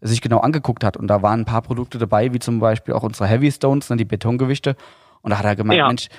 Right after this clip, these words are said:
Speaker 1: das ist ja total geil. Eigentlich müsste man mal so wie andere ihre Haken immer hochpreisen oder ihre bunten U-Posen oder so. Eigentlich
Speaker 2: <laughs> Ja,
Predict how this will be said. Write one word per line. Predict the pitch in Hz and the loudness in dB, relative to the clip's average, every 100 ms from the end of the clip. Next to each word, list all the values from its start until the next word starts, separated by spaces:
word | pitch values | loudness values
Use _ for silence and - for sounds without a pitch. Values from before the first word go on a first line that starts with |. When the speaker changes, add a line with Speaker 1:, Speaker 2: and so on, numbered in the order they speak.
| - | -12
Speaker 1:
das | 110 - | -8 -6
ist | 123 | -4
ja | 117 | -2
total | 120 113 104 | 0 0 0
geil. | 113 175 147 | 0 0 0
Eigentlich | - 143 147 | 0 -2 0
müsste | 147 170 | 0 0
man | 165 151 | -2 0
mal | 147 | 0
so | 127 | 0
wie | 117 120 | -2 -2
andere | 151 175 151 139 | 0 0 0 -2
ihre | 135 123 107 - | -2 0 -2 0
Haken | 135 - - | -2 -2 -6
immer | 135 123 | 0 2
hochpreisen | 127 127 - 117 117 113 120 | 2 0 -2 0 0 0 -4
oder | 110 113 | -4 -6
ihre | 127 117 113 | -4 -6 -4
bunten | 127 110 131 | -4 -4 -4
U-Posen | 160 147 139 131 | -4 -2 -2 0
oder | 123 | -2
so. | 120 123 - - - | -2 -2 0 0 2
Eigentlich | 123 175 180 | 0 0 -4
Speaker 2:
<laughs> | 156 | -2
Ja, | 175 | 0